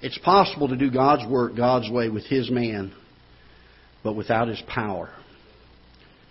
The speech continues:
and still be wrong. Because we do not look to Christ to have the preeminence. I'm convinced that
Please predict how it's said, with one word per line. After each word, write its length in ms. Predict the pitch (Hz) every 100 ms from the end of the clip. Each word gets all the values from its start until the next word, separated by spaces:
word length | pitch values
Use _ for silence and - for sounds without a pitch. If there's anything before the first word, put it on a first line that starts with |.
| _ -
and 120 | 107
still 280 | 101 - 113
be 120 | 101
wrong. 320 | 98 98 87 - - - - - - - - _ _ _ _ _ _ _ _ _ _ _ _ _ _
Because 300 | 107 - 117
we 120 | 110 107
do 100 | 127
not 300 | 135 131 117
look 220 | 123 -
to 100 | 120
Christ 640 | - 123 110 101 - - - - - -
to 100 | 117
have 180 | 113 92
the 60 | 101
preeminence. 840 | - 110 107 95 - - - - _ _ _ _ - _ _ _ _ _ _ _ _ _ _ _ -
I'm 220 | 131 151
convinced 640 | 135 120 135 135 131 - 123
that 200 | 117